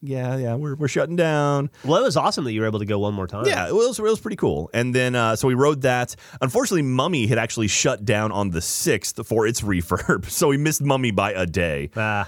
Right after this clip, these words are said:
Speaker 1: um, which was unfortunate, but that's okay. Mummy's coming back. I'm not concerned about that.
Speaker 2: So, so you get there on Thursday, you check in, you, you get your bib, you
Speaker 1: Mm-hmm.
Speaker 2: buy your skirt, you do all of that. You
Speaker 1: <laughs> I
Speaker 2: get
Speaker 1: want
Speaker 2: the
Speaker 1: headbands. I, I want a headband.
Speaker 2: Yeah, headband and a skirt. And, uh,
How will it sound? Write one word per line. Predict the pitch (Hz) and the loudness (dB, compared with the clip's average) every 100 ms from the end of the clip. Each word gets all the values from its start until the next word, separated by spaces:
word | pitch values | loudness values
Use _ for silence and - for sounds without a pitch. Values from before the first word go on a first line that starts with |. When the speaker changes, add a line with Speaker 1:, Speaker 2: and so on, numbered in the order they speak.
| - | -8
Speaker 1:
um, | - 101 92 85 | -2 0 0 0
which | 80 95 92 | 0 0 0
was | 82 | 0
unfortunate, | 80 78 69 71 69 | -2 -2 -2 -4 -2
but | |
that's | 80 - | -2 0
okay. | 76 71 | -2 0
Mummy's | 107 151 127 | 0 0 -2
coming | 98 76 | -2 -4
back. | 64 60 | -6 -4
I'm | 87 | -4
not | 78 | -4
concerned | 76 69 71 | -4 -6 -6
about | 62 58 | -6 -8
that. | 60 58 - - | -8 -10 -12 -12
Speaker 2:
So, | - 226 233 220 180 | -2 0 2 2 0
so | - 208 | -4 -4
you | 190 | -2
get | 160 240 | -2 -2
there | 254 | 0
on | 214 | 0
Thursday, | 175 151 135 135 127 127 127 117 | 0 0 0 0 0 2 -2 -4
you | 107 | -8
check | - 170 160 | -2 -2 0
in, | 143 135 131 120 | 0 0 0 -2
you, | 113 107 104 95 92 | -2 0 -2 -4 -6
you | 107 107 | -6 -2
get | 123 120 | -2 -2
your | 117 | -4
bib, | 113 123 127 127 123 117 | 0 2 2 2 0 0
you | 104 | 0
Speaker 1:
Mm-hmm. | 123 | 0
Speaker 2:
buy | 110 | 0
your | 120 120 | 0 -2
skirt, | - - 117 110 107 - - - | -4 -2 0 0 -2 -6 -14 -8
you | 104 | -4
do | 104 113 | 0 2
all | 117 120 | 2 2
of | 110 | 0
that. | 110 104 101 | 0 0 -2
You | 107 | -6
Speaker 1:
<laughs> | |
I | 101 | -4
Speaker 2:
get | |
Speaker 1:
want | 104 | -4
Speaker 2:
the | 120 | 0
Speaker 1:
headbands. | 117 98 76 | 0 0 0
I, | 101 | -2
I | - | 0
want | 139 135 | 2 2
a | |
headband. | 110 95 80 67 | 0 0 -2 -2
Speaker 2:
Yeah, | 113 | -2
headband | 131 131 135 | 0 0 -2
and | 131 | -2
a | |
skirt. | - 120 107 104 - - - - _ - | -2 0 0 -2 -10 -20 -20 -20 _ -2
And, | 123 123 120 117 | 0 2 0 -2
uh, | 117 110 104 98 | 0 0 0 -2